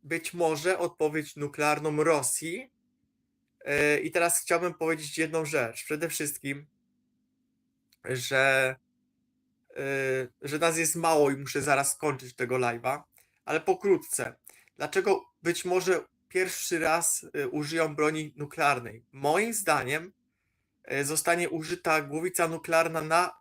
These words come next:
Ukrainie, czy w Ukrainie, jak wy tam chcecie, chce-, chcielibyście, e,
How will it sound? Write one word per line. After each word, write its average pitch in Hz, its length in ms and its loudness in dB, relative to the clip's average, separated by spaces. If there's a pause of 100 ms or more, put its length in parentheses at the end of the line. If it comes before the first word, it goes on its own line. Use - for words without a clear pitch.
Ukrainie, 143 800 -2 (100)
czy 151 180 -4
w 147 300 2
Ukrainie, 151 520 0
jak 135 240 2
wy 147 100 -4
tam 139 200 -2
chcecie, 143 580 -6
chce-, 151 440 -2
chcielibyście, 143 800 -6
e, 131 80 -4